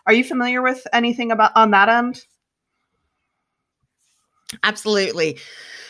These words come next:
Speaker 2: So there's been a fair amount of research, and it hasn't been specific to, uh, moving from home to home as much as it has been showing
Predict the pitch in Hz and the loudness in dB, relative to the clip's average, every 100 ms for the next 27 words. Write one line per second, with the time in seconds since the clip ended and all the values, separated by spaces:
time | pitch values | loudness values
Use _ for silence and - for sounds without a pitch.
0 | - - 277 277 277 226 311 381 359 269 | -10 0 4 4 2 2 2 2 0 2
1 | 254 240 214 208 185 180 196 - 180 143 | 2 2 0 0 -4 -6 -6 -4 -2 -2
2 | - - - - - _ _ - - _ | -4 -6 -8 -20 -20 _ _ -20 -20 _
3 | - 220 220 196 240 269 311 403 392 233 | -10 -4 -2 -2 0 0 0 -4 -6 -10
4 | 208 233 233 240 226 - 226 220 214 214 | -2 -2 -2 -4 -6 -4 -4 -2 -4 -6
5 | - - - 202 190 180 180 180 - - | -14 -8 -2 0 0 0 -2 -4 -8 -18
6 | - - _ - 185 175 170 170 170 185 | -20 -20 _ 0 2 4 6 6 4 2
7 | 226 294 269 240 233 202 214 190 190 196 | 2 2 0 -2 -2 -4 -4 -4 -4 -8
8 | 190 185 175 175 160 170 175 202 208 208 | -6 -4 -2 -2 -4 -6 -4 -2 -2 -2
9 | 190 190 180 180 170 170 185 175 170 170 | -4 -4 -4 -2 -2 -4 -6 -4 -2 -4
10 | 165 _ - - - _ - - 233 202 | -8 _ -20 -20 -20 _ -4 0 4 4
11 | 196 190 190 | 4 2 0